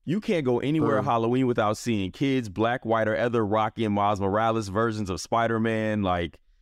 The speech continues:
Speaker 1: like, what's it like being that, like, having participated or being a part of something that's so, like, that impacts culture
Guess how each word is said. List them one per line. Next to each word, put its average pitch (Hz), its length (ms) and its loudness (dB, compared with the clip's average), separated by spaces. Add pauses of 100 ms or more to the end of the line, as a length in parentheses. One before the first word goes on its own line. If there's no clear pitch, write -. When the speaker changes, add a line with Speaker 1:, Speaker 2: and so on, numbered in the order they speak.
(340)
Speaker 1:
like, 107 140 0
what's 175 220 -2
it 185 100 2
like 135 340 0
being 123 540 2
that, 107 360 0 (480)
like, 110 160 -2
having 131 580 0 (160)
participated 113 720 -2
or 101 40 0
being 113 220 0
a 107 60 2
part 113 300 0
of 92 80 -4
something 101 280 -4
that's 92 200 0
so, 110 600 0 (320)
like, 104 140 -2
that 117 180 -2
impacts 135 480 -2
culture 95 640 -4